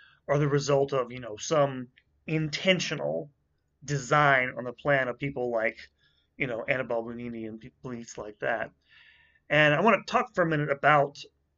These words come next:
liturgists in the forties, fifties, and sixties, the liturgical movement, as it was called in the Catholic Church, to explain how, 'cause again, if you're, if you're a, if you're a traditionalist and you find out about all this stuff that happened in the sixties, a lot of bad stuff,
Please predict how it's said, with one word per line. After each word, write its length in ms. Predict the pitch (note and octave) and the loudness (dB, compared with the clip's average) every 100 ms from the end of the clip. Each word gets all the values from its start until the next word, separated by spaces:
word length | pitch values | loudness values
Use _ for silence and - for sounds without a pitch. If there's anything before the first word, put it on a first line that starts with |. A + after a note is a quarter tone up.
| _ _ _ - _ - | _ _ _ -20 _ -14
liturgists 960 | E3 - D3+ F#3 C#3+ E3 - - - | -14 -6 2 4 4 2 0 -8 -10
in 80 | D3 | -4
the 80 | C#3 | -4
forties, 340 | D#3 D#3+ D3+ | -2 -2 -2
fifties, 280 | D3+ D3 C#3 | -2 -6 -8
and 120 | B2 | -8
sixties, 340 | A#2+ C#3 B2+ A2+ | -4 -4 -6 -14
the 60 | |
liturgical 640 | A#2+ - - F3 C#3 C#3 A#2+ | -14 -8 -2 0 -2 -6 -8
movement, 300 | A#2 A2 G#2+ | -8 -10 -10
as 160 | G#2+ | -10
it 140 | A2+ - | -12 -16
was 120 | - | -18
called 460 | - A2+ G#2 G#2+ - | -10 -8 -8 -10 -16
in 60 | B2 | -20
the 60 | |
Catholic 320 | A#2+ A2+ C3 | -10 -10 -10
Church, 460 | B2 - A2 G#2 - _ _ - - - - _ _ _ - | -16 -14 -14 -16 -20 _ _ -20 -20 -20 -20 _ _ _ -6
to 120 | E3 | -4
explain 440 | D3 - F#3+ F3 | -4 2 4 4
how, 480 | D3 F3 E3+ D#3+ D3+ | 4 6 6 4 0
'cause 140 | G3 F3 | -2 2
again, 220 | F#3+ F#3+ | 8 6
if 100 | D#3+ | 6
you're, 260 | C4 G#3 | 4 4
if 140 | F#3 D3 | 4 0
you're 240 | D#4+ B3+ | 4 4
a, 80 | A3 - _ _ _ _ | 2 -6 _ _ _ _
if 100 | F3 | -6
you're 120 | D#3 C4 | 0 0
a 20 | |
traditionalist 720 | E3+ G3+ A3+ C#3 - - - - | 2 2 2 -6 -12 -14 -18 -10
and 160 | C3+ | -8
you 120 | C3+ E3 | -8 -6
find 300 | - E3+ F3+ | 0 4 6
out 160 | E3+ | 6
about 180 | C#3+ C#3 | 4 2
all 120 | B2 | 2
this 180 | A#2+ A#2 | -4 -8
stuff 180 | - C3 | -6 -8
that 120 | A#2 | -6
happened 180 | B2 A2+ | -10 -10
in 60 | |
the 40 | A2 | -14
sixties, 460 | - C#3+ - - - - | -8 -8 -8 -16 -16 -8
a 40 | |
lot 100 | G4 | -4
of 100 | A#3 | -2
bad 300 | G3 A3 G#3 | -2 0 0
stuff, 340 | - C4 G3+ | -2 -4 -4